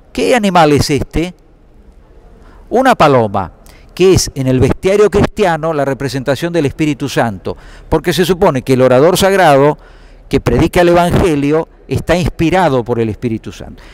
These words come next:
Pero quiero que observen en el remate del tornavoz, ¿m? en el extra dos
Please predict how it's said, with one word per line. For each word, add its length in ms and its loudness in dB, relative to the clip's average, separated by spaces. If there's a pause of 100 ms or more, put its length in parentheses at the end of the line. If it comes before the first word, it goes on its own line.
Pero 180 4
quiero 240 -2
que 300 -2
observen 560 -2
en 140 -2
el 120 2
remate 480 0
del 200 0
tornavoz, 760 -6 (480)
¿m? 160 -8 (340)
en 120 2
el 180 4
extra 480 0
dos 500 -2